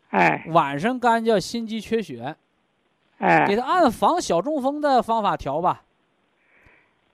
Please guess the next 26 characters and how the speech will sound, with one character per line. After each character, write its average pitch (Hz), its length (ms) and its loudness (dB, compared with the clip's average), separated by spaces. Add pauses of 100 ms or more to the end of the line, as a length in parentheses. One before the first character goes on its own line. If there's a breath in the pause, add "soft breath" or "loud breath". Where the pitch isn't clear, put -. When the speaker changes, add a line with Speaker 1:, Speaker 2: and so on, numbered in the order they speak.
(120)
Speaker 1:
小 262 240 8
中 254 80 6
风， 254 420 8
中 233 240 4
风 262 220 10
是 240 140 6
这 - 20 10
个 330 140 8
Speaker 2:
十 339 200 10
二 226 240 10
粒 247 180 4
三 277 380 2
代 262 300 6
蓝 170 280 2
莓 240 280 -2
普 214 160 -2
参 208 200 -2
康。 180 300 -2 (680)
Speaker 1:
哦。 196 360 4
Speaker 2:
Q 330 300 4
十 220 400 2
四 262 300 0
粒， 220 280 -2
西 233 520 -6
两 131 280 -4
粒。 190 220 -8